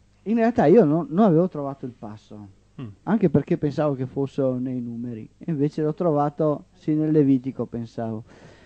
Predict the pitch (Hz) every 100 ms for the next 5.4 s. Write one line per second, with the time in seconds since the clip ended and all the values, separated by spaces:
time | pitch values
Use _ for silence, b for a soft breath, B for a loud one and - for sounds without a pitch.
0 | b b b _ 233 330 247 180 175 233
1 | 226 302 262 156 151 220 - 165 226 190
2 | 156 170 180 165 143 135 131 127 123 110
3 | 98 87 - - b b b b _ 294
4 | 339 190 151 - 160 170 175 277 196 135
5 | 185 120 104